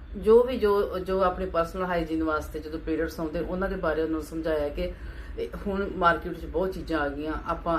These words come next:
ਇਸ ਚੀਜ਼ ਦੇ ਬਾਰੇ ਵੀ ਧਿਆਨ ਰੱਖੀਏ। ਫਿਰ ਲੇਡੀਜ਼ ਨੂੰ ਪੜ੍ਹਨ ਵਾਸਤੇ ਕਿਹਾ ਕਿ ਤੁਸੀਂ ਛੋਟੀ ਉਮਰ ਵਿੱਚ ਵਿਆਹ ਹੋਣ ਕਾਰਨ ਕਰਕੇ ਤੇ ਤੁਸੀਂ ਹੁਣ ਵੀ ਪੜ੍ਹ ਸਕਦੀਆਂ। ਸ-, ਅਸੀਂ ਉਹਦੇ ਵਿੱਚ ਵੀ ਕਾਮਯਾਬ ਹੋਏ। ਸਾਡੀ ਇੱਕ,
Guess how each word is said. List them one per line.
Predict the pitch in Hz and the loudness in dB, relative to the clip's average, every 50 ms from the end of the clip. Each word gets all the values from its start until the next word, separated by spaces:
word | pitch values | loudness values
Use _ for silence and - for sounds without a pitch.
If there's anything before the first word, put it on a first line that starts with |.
| 160 - | 0 -2
ਇਸ | 175 165 - - | -4 -6 -4 -4
ਚੀਜ਼ | 180 160 151 | -4 -4 0
ਦੇ | 147 160 | 0 0
ਬਾਰੇ | 151 156 147 147 151 | 0 0 0 0 0
ਵੀ | 143 156 | -2 -2
ਧਿਆਨ | 151 - 160 156 147 143 | -2 -2 -2 -2 -2 -2
ਰੱਖੀਏ। | 143 151 147 - - 147 143 143 - - - - - - - - - | -2 -2 -2 -4 -4 -4 -4 -4 -4 -10 -16 -14 -14 -14 -14 -8 2
ਫਿਰ | - 214 214 220 - - - - - 190 | 6 8 8 8 6 4 -4 -10 -8 -4
ਲੇਡੀਜ਼ | 190 196 202 202 208 214 208 196 202 | 2 4 4 4 4 2 -2 0 -2
ਨੂੰ | 208 208 214 220 214 - - - - | 0 0 0 0 -2 -6 -12 -6 2
ਪੜ੍ਹਨ | - 214 220 226 226 | 4 6 6 6 4
ਵਾਸਤੇ | 220 208 190 175 - - 175 175 | 4 2 2 0 0 -4 -4 0
ਕਿਹਾ | 175 175 175 | 0 0 0
ਕਿ | 175 196 196 | 0 -2 -6
ਤੁਸੀਂ | 190 185 - - 202 190 190 175 156 | -6 -6 -8 -6 -6 -6 -6 -6 -8
ਛੋਟੀ | - - 196 190 190 220 208 | -6 -6 -4 -4 -2 -2 0
ਉਮਰ | 196 180 175 | 0 0 0
ਵਿੱਚ | 170 180 180 - 165 | -2 -2 -2 -4 -2
ਵਿਆਹ | 170 156 151 | -2 -2 0
ਹੋਣ | 165 175 175 165 | 0 -2 -4 -4
ਕਾਰਨ | 151 160 160 151 151 | -2 -2 -4 -2 -2
ਕਰਕੇ | 160 151 147 - 160 160 156 - - - - - - - - - | -4 -4 -4 -2 -2 -2 -2 -2 -6 -10 -8 -4 -4 -4 -2 -2
ਤੇ | 208 196 | 0 4
ਤੁਸੀਂ | 208 226 220 240 240 | 4 4 6 6 2
ਹੁਣ | 220 196 180 185 185 | 2 4 2 2 2
ਵੀ | 196 185 | 2 0
ਪੜ੍ਹ | - 170 156 151 | 2 0 0 0
ਸਕਦੀਆਂ। | - - 165 147 143 139 151 151 147 143 - - - | 0 -2 -2 -2 -2 -4 -4 -4 -4 -6 -8 -12 -14
ਸ-, | - - | -12 -8
ਅਸੀਂ | 165 170 175 170 170 | -4 -2 0 0 0
ਉਹਦੇ | 170 175 185 190 | 0 2 2 2
ਵਿੱਚ | 190 185 180 | 2 2 0
ਵੀ | 170 170 | -2 -2
ਕਾਮਯਾਬ | 165 165 156 147 147 139 156 147 147 156 | -2 -2 -2 -2 0 0 0 0 0 2
ਹੋਏ। | 165 160 151 | 2 2 2
ਸਾਡੀ | - - 156 151 151 160 156 | 2 0 0 0 2 0 0
ਇੱਕ, | 147 - - | 0 0 -4